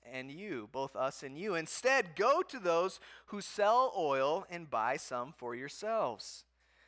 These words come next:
But while they were on their way to buy the oil, the bridegroom arrived.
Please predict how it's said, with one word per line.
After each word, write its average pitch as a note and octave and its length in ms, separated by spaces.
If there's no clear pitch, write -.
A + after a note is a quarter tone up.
But D3 160
while D#3 300
they F#3 180
were E3 160
on D#3+ 300
their A3+ 140
way E3+ 260
to C#3+ 140
buy C3+ 340
the G#3 160
oil, C#3 500
the C3 100
bridegroom C3 880
arrived. B2 760